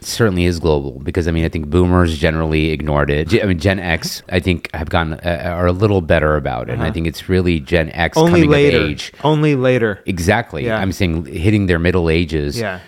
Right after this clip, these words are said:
Speaker 1: Gen X, where
Speaker 2: I mean,
Speaker 1: you
Speaker 2: I,
Speaker 1: begin to see
Speaker 2: I don't think either of us got mar-, premarital counseling or
Speaker 1: No,
Speaker 2: anything
Speaker 1: no,
Speaker 2: like
Speaker 1: no,
Speaker 2: that,
Speaker 1: absolutely.
Speaker 2: right? But
Speaker 1: So, but I think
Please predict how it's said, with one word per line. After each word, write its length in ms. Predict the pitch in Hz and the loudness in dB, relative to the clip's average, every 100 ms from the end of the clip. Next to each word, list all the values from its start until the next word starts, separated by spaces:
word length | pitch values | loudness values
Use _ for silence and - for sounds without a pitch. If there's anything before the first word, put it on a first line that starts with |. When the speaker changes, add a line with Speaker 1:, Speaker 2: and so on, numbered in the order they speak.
| _ | _
Speaker 1:
Gen 240 | - 85 82 | 0 0 0
X, 560 | 90 87 82 - - - | -2 -2 -2 -8 -10 -12
where 300 | 85 85 80 | -2 2 2
Speaker 2:
I 20 | |
mean, 100 | 78 120 | 2 0
Speaker 1:
you 60 | |
Speaker 2:
I, 40 | 131 | 0
Speaker 1:
begin 300 | 80 90 80 | 2 2 0
to 80 | |
see 120 | 76 147 | -2 0
Speaker 2:
I 60 | |
don't 140 | 160 151 | 2 2
think 120 | 143 | 2
either 200 | 147 139 | 2 4
of 80 | 131 | 2
us 120 | 123 | 0
got 280 | 143 120 123 | 0 -2 -2
mar-, 240 | 131 135 | 0 0
premarital 560 | - 147 131 131 135 127 | 0 0 4 4 4 2
counseling 440 | 131 123 - 120 | 0 -2 0 2
or 20 | |
Speaker 1:
No, 120 | 104 104 | 4 2
Speaker 2:
anything 260 | - 127 | 2 -2
Speaker 1:
no, 80 | 110 | 0
Speaker 2:
like 80 | 95 | 2
Speaker 1:
no, 80 | 80 | 2
Speaker 2:
that, 140 | 120 - | 2 2
Speaker 1:
absolutely. 420 | 107 - 87 76 | 2 2 2 0
Speaker 2:
right? 80 | - | -4
But 80 | 107 | 2
Speaker 1:
So, 320 | 104 92 87 | 4 4 2
but 180 | 78 90 | 0 -2
I 60 | |
think 260 | 87 110 - | 0 -2 -4